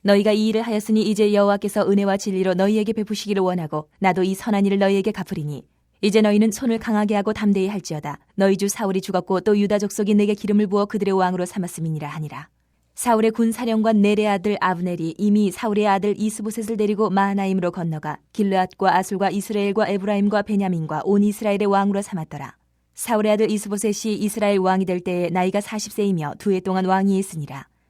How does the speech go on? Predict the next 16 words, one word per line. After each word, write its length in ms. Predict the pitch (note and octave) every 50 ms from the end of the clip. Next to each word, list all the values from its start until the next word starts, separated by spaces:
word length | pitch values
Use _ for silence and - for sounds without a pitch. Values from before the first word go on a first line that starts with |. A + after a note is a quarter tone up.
| _ _ _
유다 200 | G#3 G#3 G#3 G#3
족속은 320 | G3 G#3 - A3+ G3+ G#3
다윗을 380 | G#3+ - G#3 F#3+ F#3+ F#3+ G3 F3+
따르니 380 | - E3+ E3+ D#3+ D#3 D#3 D#3 - _ _ _ _
다윗이 400 | - G#3 G3 F#3+ G3 - G#3 G3+
헤브론에서 540 | G#3 A#3+ G#3+ G#3+ G#3 G3+ G3+ G3+ - A3 G#3
유다 200 | G#3 G#3 G#3+ G#3+
족속의 340 | G3 G#3+ G#3 - G#3+ G#3+ G#3+
왕이 260 | G3+ G3+ G3+ G#3 G#3
된 180 | G3+ G3+ G3
날 140 | G3 F#3+ G3
수는 240 | G3 - F#3 F#3 F#3+
칠 200 | F#3+ - - B3+
년 160 | A3+ G#3+ G#3
육 120 | G3+ G3 F#3+
개월이더라. 580 | G3 F#3 E3+ E3+ D#3+ - C#3+ C#3+ C#3+ C3+ -